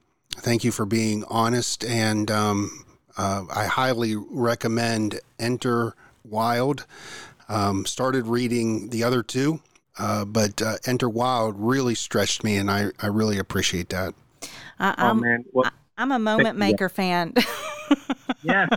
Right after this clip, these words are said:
Speaker 2: I'm a Moment
Speaker 3: I get
Speaker 2: Maker fan. I love Enter Wild.
Speaker 3: Mm-hmm.
Speaker 2: That, that got me hooked, but gosh, Moment Maker, wow.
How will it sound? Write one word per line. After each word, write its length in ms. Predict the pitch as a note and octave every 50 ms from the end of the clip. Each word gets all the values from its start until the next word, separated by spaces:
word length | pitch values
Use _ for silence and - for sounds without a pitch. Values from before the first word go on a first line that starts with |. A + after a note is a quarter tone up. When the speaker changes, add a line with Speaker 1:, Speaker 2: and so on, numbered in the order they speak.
| - _ - A#3 - _
Speaker 2:
I'm 200 | - B3 A#3+ A#3+
a 80 | B3 B3
Moment 320 | A#3+ A#3+ A#3+ A#3+ B3 B3+ B3+
Speaker 3:
I 40 | B3
get 100 | A#3+ A#3
Speaker 2:
Maker 280 | A3+ A3+ G3+ A3 G3+
fan. 340 | F#3+ - G3+ F#3+ G3 G3 F#3
I 120 | F3 F#3+
love 300 | G3+ G3 G3+ G#3+ A3+ A#3
Enter 180 | A#3+ A#3 A3+ A3+
Wild. 380 | G#3+ G#3+ G#3+ G#3 G3+ F#3+ F3+ D#3
Speaker 3:
Mm-hmm. 220 | E3 D3 - - - _
Speaker 2:
That, 260 | G#3 G#3+ F#3 - -
that 160 | G#3+ G3+ F#3+
got 180 | A3+ A3 G#3+ F#3
me 120 | G#3+ G#3
hooked, 360 | G3 G3+ A3 G#3+ G3 - - F3
but 300 | G3 F#3 F3 - - _
gosh, 500 | G#3+ G#3 G#3+ G#3 G3+ G3+ - - - - - - - - - - - - - - - - - - -
Moment 380 | - G3+ G#3+ A3+ A3 G#3+ F3 F3
Maker, 420 | G3+ F#3+ F#3+ F#3 - F#3 E3+ D#3+
wow. 480 | D#3+ - F#3 F#3+ F#3 F3+ E3+ E3 D#3+